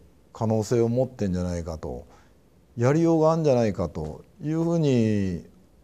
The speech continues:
思ったんですよね。それはやっぱり僕が今治で、エフシー今治をやろうと思った時に、今治ならいろんな可能性があるなと、こう、一-、一瞬につか、なんかパッと全体像が、やっぱり野外フィールドだったり、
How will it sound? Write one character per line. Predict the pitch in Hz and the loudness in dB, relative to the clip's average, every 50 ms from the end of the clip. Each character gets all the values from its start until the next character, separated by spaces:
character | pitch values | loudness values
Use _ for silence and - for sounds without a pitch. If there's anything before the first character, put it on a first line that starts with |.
| _ _ _ _ _ - | _ _ _ _ _ -10
思 | 104 104 104 107 | -6 -4 -2 -4
っ | 101 | -2
た | - - 95 | -2 -4 -4
ん | 85 | -4
で | 82 | -4
す | - | -6
よ | 107 120 | -4 -2
ね。 | 147 139 | -2 -2
そ | - 175 | -2 -2
れ | 170 175 | 0 2
は | 170 175 175 170 170 156 | 2 4 6 6 6 4
や | 156 | 2
っ | - | 0
ぱ | - 170 165 | 0 2 2
り | 147 | 2
僕 | 131 117 120 123 | 2 0 2 2
が | 127 123 | 2 2
今 | 120 117 127 135 139 | 2 2 0 0 0
治 | 131 139 131 120 117 | 2 2 2 2 2
で、 | 110 110 107 104 101 98 92 85 - - - - _ _ _ _ _ _ | 2 0 0 2 0 0 -2 -6 -8 -14 -20 -20 _ _ _ _ _ _
エ | - 110 | -8 -8
フ | 104 - | -8 -6
シ | - - 127 | -6 -4 -2
ー | |
今 | 123 123 123 123 123 120 110 | 0 0 0 2 2 2 2
治 | 107 101 | 2 0
を | 101 98 | 0 -2
や | 98 98 101 | -2 -2 -2
ろ | 110 131 127 | 0 0 0
う | 113 - | -2 -2
と | - 104 92 87 78 - - - - 190 | -2 -4 -4 -4 -4 -6 -10 -14 -12 -8
思 | 127 131 147 147 | -4 -2 -2 -2
っ | |
た | - - - 123 | -2 -2 -2 -2
時 | 101 113 107 - 107 110 | -2 -2 -4 -4 -4 -4
に、 | 131 147 151 131 107 87 76 - - - - - - _ _ _ - | -2 -2 -2 0 0 -2 -4 -6 -12 -20 -20 -20 -20 _ _ _ -4
今 | 120 123 151 160 | -2 -2 0 0
治 | 147 151 143 131 123 | 2 2 2 2 2
な | 117 104 | 0 0
ら | 104 | 0
い | 101 110 | 0 0
ろ | 135 151 | -2 -2
ん | 170 | -2
な | 175 170 165 | -2 -2 -4
可 | - 160 160 | -4 -4 -2
能 | 160 160 156 | -2 -2 -2
性 | 156 156 143 143 | 0 0 0 2
が | 139 139 | 2 2
あ | 131 | 2
る | 113 101 | 2 0
な | 92 95 95 92 | -2 -2 -4 -6
と、 | - 98 | -6 -10
こ | 87 - 98 101 95 90 90 - - - | -10 -8 -8 -8 -6 -6 -6 -8 -10 -14
う、 | - - _ _ _ _ _ _ _ _ _ _ _ _ - | -20 -20 _ _ _ _ _ _ _ _ _ _ _ _ -8
一-、 | 160 147 - - - - - - - | -6 -6 -6 -10 -14 -20 -20 -14 -8
一 | - 156 | -6 -6
瞬 | - - - - - 185 190 190 | -4 -4 -2 -2 0 0 0 0
に | 185 180 175 | 0 -2 -2
つ | - - | -2 -4
か、 | - 127 | -4 -2
な | 117 127 139 | 0 0 0
ん | 131 | -2
か | 113 | -4
パ | 107 - - - 180 | -8 -8 -8 -8 -8
ッ | - | -4
と | - 147 123 | -2 -2 0
全 | 110 135 135 135 123 | 2 0 0 0 0
体 | - 135 135 127 | 2 2 2 2
像 | 117 110 101 95 | 2 0 -2 0
が、 | 104 131 131 104 78 - - - - - - - - | 2 2 2 2 0 -4 -10 -18 -20 -20 -20 -14 -12
や | 113 | -6
っ | 98 | -2
ぱ | - 104 | 0 2
り | 104 | 2
野 | 110 110 | 2 2
外 | 110 117 117 113 | 2 2 2 0
フ | 110 - 123 | 0 -2 -2
ィ | 117 117 | -2 -2
ー | 110 | -2
ル | 107 104 | -2 -4
ド | 104 101 | -4 -4
だ | 95 98 95 | -4 -4 -6
っ | 92 | -6
た | - - - 107 98 | -10 -8 -6 -4 -2
り、 | 104 123 123 110 92 76 65 | 0 2 2 2 2 0 -4